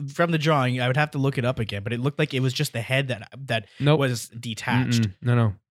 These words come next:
Speaker 2: It, it, it breaks apart.
Speaker 1: Okay.
Speaker 2: I'm telling you.
Speaker 1: Sure.
Speaker 2: And it's a staff, which is important because we watched her train with the staff for, like,
Speaker 1: <clears throat>
Speaker 2: three seasons. So it, we'd like to see that pay off, please. Um, so hopefully that's,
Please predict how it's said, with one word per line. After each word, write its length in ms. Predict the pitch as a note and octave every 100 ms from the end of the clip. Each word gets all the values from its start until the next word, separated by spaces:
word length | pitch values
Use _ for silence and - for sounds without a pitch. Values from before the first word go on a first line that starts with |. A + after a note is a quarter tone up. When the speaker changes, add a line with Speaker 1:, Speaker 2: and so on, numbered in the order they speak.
| _ _ _ _ _ -
Speaker 2:
It, 140 | C3
it, 180 | B2+ A#2+ -
it 140 | A#2
breaks 200 | D#3+ -
apart. 300 | D#3 A2+ E2 _ A2+
Speaker 1:
Okay. 140 | C3 A2+
Speaker 2:
I'm 60 |
telling 240 | B2 D#3+ G#2+
you. 80 |
Speaker 1:
Sure. 220 | F#2 C3 G2 _ _ _ _ _
Speaker 2:
And 380 | C3+ C3 C3 B2+ -
it's 140 | D3
a 40 | C#3+
staff, 500 | - C#3 G2 - - -
which 160 | B2
is 80 | A#2+
important 380 | A#2 D3 C3 A2+
because 240 | A2+ A#2
we 140 | A2 A#2+
watched 260 | C#3 D3
her 80 | D3+
train 240 | B2 D3+ C#3+
with 100 | C3
the 60 |
staff 320 | - B2 A2+
for, 60 | -
like, 100 | G#2
Speaker 1:
<clears throat> 200 | G#2 D#3+
Speaker 2:
three 180 | D#3 E3+
seasons. 680 | - D3+ C3+ G#2 G2 F#2 - _ _ -
So 600 | - A#2+ A2 A2 G#2+ G#2+ _ _ _ _ _ _
it, 120 | - -
we'd 140 | C3+ C3
like 140 | C#3
to 80 | C3+
see 140 | -
that 140 | C3+ -
pay 140 | C3 A#2+
off, 240 | A2 -
please. 440 | - G2 F#2 - - _ A2+
Um, 560 | A2 G#2 G#2 G2+ G2 _ _ _ _
so 100 | -
hopefully 260 | B2 C3+ B2+
that's, 220 | A#2 -